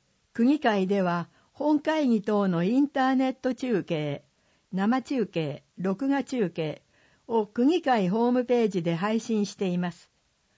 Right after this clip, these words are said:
次回の本会議は、二月十九日水曜、二十日木曜、三月十三日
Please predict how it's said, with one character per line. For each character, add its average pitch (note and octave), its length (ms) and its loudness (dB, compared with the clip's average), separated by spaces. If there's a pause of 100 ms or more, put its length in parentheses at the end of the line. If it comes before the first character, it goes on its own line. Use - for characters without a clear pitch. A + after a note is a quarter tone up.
(340)
次 E4 180 -2
回 C4+ 260 2
の F#3 120 0
本 G#3 220 0
会 G#3 300 -2
議 E3+ 160 -2
は、 D#3+ 240 -4 (320)
二 F#3+ 140 4
月 C#4+ 280 0
十 C4+ 260 -2
九 A3+ 120 -2
日 E3 480 -4
水 A3 360 -2
曜、 D#3+ 320 -2 (400)
二 G3 180 -4
十 - 160 -18
日 B3 280 -4
木 F3+ 380 -2
曜、 E3+ 320 0 (440)
三 D4+ 300 0
月 F#3+ 260 0
十 A3+ 240 0
三 A#3 300 -2
日 D#3 420 -6